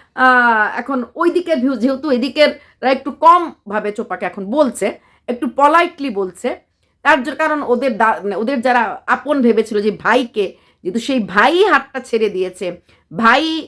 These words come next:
বাড়ির গেট দেখিয়ে দিয়েছে, তাই চোপাকে নিয়ে বললেও ওরা ঠিক সেইভাবে যে ওই হার্শনেস নিয়ে যতটা বলতো, ততটা বলছে না।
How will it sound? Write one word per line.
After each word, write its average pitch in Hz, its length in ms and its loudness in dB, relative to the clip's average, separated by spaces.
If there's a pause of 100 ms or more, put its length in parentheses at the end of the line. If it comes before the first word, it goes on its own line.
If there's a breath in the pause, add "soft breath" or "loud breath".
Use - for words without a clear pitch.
(160)
বাড়ির 226 360 0
গেট 220 400 -2
দেখিয়ে 196 340 -2
দিয়েছে, 180 460 -4 (880 soft breath)
তাই 277 160 -2
চোপাকে 285 440 -2
নিয়ে 294 180 -4
বললেও 240 580 2
ওরা 214 320 0 (260 loud breath)
ঠিক 247 180 -8
সেইভাবে 285 540 2
যে 208 100 -6
ওই 247 160 -4 (220 soft breath)
হার্শনেস 285 1120 0
নিয়ে 208 360 -10 (280)
যতটা 240 280 0
বলতো, 233 480 0
ততটা 214 300 -2
বলছে 240 400 -2
না। - 120 -16